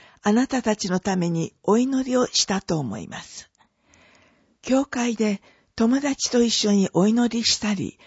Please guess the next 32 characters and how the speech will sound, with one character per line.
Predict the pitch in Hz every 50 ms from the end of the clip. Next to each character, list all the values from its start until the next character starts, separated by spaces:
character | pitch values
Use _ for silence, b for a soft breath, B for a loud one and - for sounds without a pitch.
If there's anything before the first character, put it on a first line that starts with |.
| b b b b b b b b
イ | - 262
エ | 302 302
ス | 269 -
様 | - 240 226 202 180 165
の | 160 - -
教 | 175 190 - - - 226
え | 208 190
を | 165 156
学 | 135 156 165 180 170 185 180
ん | 175
だ | 175 170 165
り、 | - - - - b b b b b b b b b b -
楽 | 247 233 247 277 302
し | - - 302 277
い | -
時 | - 190 - - 170 170
を | 151 - -
過 | - - 185
ご | 180 202 220
し | - -
た | - 170
り | 160 143 131
し | - - -
ま | 120 139 139 -
す。 | - - - - _ _ _ _ _ _ _ b b b b b b b b b b b b b b b
イ | - 240 262
エ | 247 240
ス | - -
様 | 220 196 180 170 160
は | 156 147 147 b b b b b b b b
毎 | - 190 226 262 262
週 | - - - 247 240 233 226